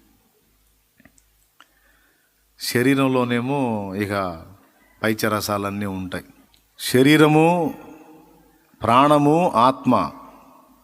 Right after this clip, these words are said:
మూడింటి సమ్మేళనమే మానవుడు. ప్రాణాత్మ దేహములు అంటారు. ఇప్పుడు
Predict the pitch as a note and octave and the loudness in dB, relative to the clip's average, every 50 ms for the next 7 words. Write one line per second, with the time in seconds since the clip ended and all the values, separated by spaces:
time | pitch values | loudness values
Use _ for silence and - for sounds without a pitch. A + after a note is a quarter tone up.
0 | _ _ _ _ _ - G2+ G#2+ A#2 C3+ C#3+ C#3 C#3 C#3 C#3 C3+ C3 A#2+ A#2+ A#2+ | _ _ _ _ _ -8 -4 0 0 2 2 2 2 2 2 2 0 -2 -2 -2
1 | A2+ A#2 B2+ C3 B2+ B2 A#2+ A#2+ A2+ A2+ A#2 B2+ B2+ A2+ G#2 G#2 A2 A2+ A2+ A2 | 0 2 2 2 2 0 0 0 0 2 2 2 2 2 2 2 2 2 2 0
2 | G#2 G2 E2+ D#2+ D2 - - - - - _ _ _ _ _ _ _ _ _ _ | -2 -4 -6 -8 -10 -14 -18 -20 -20 -20 _ _ _ _ _ _ _ _ _ _
3 | _ _ _ _ _ _ _ _ _ _ _ _ - G#2+ A2 A#2+ B2+ C3 C3 B2+ | _ _ _ _ _ _ _ _ _ _ _ _ -4 0 2 2 4 4 4 2
4 | C3 C3+ - B2+ A#2+ A2 A2+ A2+ A2 G#2 G2+ G#2 G#2 G#2 G2+ G#2+ A2 G#2+ G2+ G2 | 2 0 -2 -2 0 0 0 0 0 0 -2 -2 -4 -2 -2 -2 -2 -2 -2 -4
5 | F2+ - F#2+ - - - - - - _ _ _ _ _ _ _ _ _ _ _ | -6 -6 -6 -8 -8 -12 -20 -20 -20 _ _ _ _ _ _ _ _ _ _ _
6 | _ _ _ _ _ _ _ _ _ _ _ _ _ _ _ _ _ _ _ _ | _ _ _ _ _ _ _ _ _ _ _ _ _ _ _ _ _ _ _ _
7 | _ _ _ _ _ _ _ _ - B2+ C#3 C#3 D#3+ E3 E3 D3+ C#3+ C#3+ D3+ D#3+ | _ _ _ _ _ _ _ _ -2 0 0 0 0 0 -2 -2 -4 -4 -6 -10
8 | D#3+ - - | -12 -14 -16